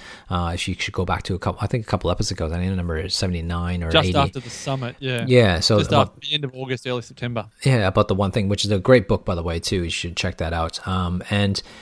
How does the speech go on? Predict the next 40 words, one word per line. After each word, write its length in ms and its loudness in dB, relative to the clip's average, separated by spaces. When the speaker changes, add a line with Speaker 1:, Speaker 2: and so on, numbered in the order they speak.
Speaker 1:
you 60 2
know, 40 6
I 20 6
guess 180 8
his 120 4
question 460 4
was, 360 2
you 60 -4
know, 320 0
how 240 4
do, 240 0
you 80 2
know, 260 0
moving 300 8
through 240 4
all 140 8
these 160 4
top 300 -2
events 380 0
and 100 -2
all 140 -2
these 140 2
great 240 0
caliber 420 -2
programs 560 -4
and 100 -4
programs 440 0
that, 240 -6
you 60 -2
know, 180 -2
that 160 -4
are 260 -4
out 140 2
there 100 2
in 80 0
the 60 -2
world, 580 2
how 160 6
do 180 8
I 360 4